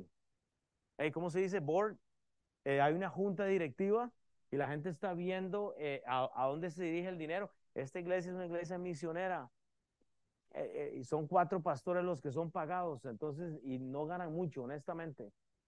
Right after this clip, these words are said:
Hay, todos tienen que hacer trabajos extras porque no alcanza. La mayoría de ustedes gana más plata que la mayoría, así se lo digo.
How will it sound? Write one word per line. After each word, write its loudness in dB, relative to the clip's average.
Hay, -4
todos 8
tienen 2
que 4
hacer 4
trabajos 8
extras 0
porque -4
no 2
alcanza. 0
La 4
mayoría 4
de 4
ustedes 0
gana -2
más -4
plata 0
que -2
la 0
mayoría, -2
así -8
se -4
lo -2
digo. -4